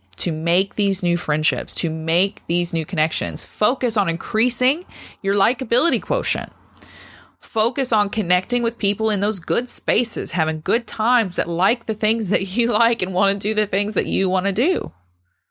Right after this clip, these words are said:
You know, that really is, like, the most simple place to start. And you'll be surprised at the connections that you make. They may not be forever, I think there's a, there's an expectation, too, that a lot of us wanna go out into the world and just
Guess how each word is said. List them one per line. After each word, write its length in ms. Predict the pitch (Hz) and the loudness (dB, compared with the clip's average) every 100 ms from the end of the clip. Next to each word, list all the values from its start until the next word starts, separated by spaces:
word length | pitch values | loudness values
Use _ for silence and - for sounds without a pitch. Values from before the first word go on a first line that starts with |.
| _ _ _ _ _ _ _ _ | _ _ _ _ _ _ _ _
You 100 | 170 | -4
know, 240 | 156 233 - | 0 -2 -2
that 180 | - 160 | 0 0
really 380 | 180 208 254 254 | 2 0 2 2
is, 240 | 226 220 - _ | 2 0 -6 _
like, 300 | - 160 - | -2 -2 -2
the 80 | - | -4
most 420 | 170 175 196 214 | -2 0 2 2
simple 300 | - 196 202 | 0 -2 -2
place 400 | 190 - 147 147 | -4 0 0 0
to 80 | - | -2
start. 460 | 190 - 311 87 - _ _ _ _ _ _ _ _ | -2 0 0 0 -4 _ _ _ _ _ _ _ _
And 140 | 165 165 | -6 -2
you'll 100 | 180 | 0
be 140 | 214 | 0
surprised 640 | 214 208 214 202 202 202 | 0 0 0 2 2 0
at 60 | 185 | -4
the 80 | 180 | -4
connections 500 | 180 165 170 156 160 | 0 0 0 -2 0
that 140 | 151 | -2
you 120 | 160 | 0
make. 220 | 165 151 - | 0 0 0
They 240 | 240 392 | 0 0
may 140 | 415 440 | 0 2
not 160 | 311 | 2
be 100 | 208 | 0
forever, 580 | 190 131 120 135 175 226 _ _ - - - - - _ _ _ _ - _ | 0 2 2 2 0 -2 _ _ -20 -20 -20 -20 -20 _ _ _ _ -20 _
I 80 | - | 0
think 200 | 247 277 | 0 2
there's 220 | 294 262 | 0 2
a, 80 | 247 | 0
there's 240 | - 214 | 0 0
an 60 | 214 | 0
expectation, 840 | - 262 - 247 - 214 202 202 | -2 -2 0 -4 0 0 0 -2
too, 320 | 180 208 180 | 0 2 2
that 180 | 156 135 | 2 0
a 60 | 123 | 0
lot 220 | 180 214 | 2 2
of 80 | 220 | 2
us 160 | 208 | -2
wanna 160 | 190 180 | -2 -2
go 140 | 170 | 0
out 160 | 175 175 | 2 2
into 140 | 165 | 0
the 80 | 180 | -2
world 280 | 165 165 160 | 0 2 0
and 80 | 151 | 0
just 320 | 151 147 - | 0 0 0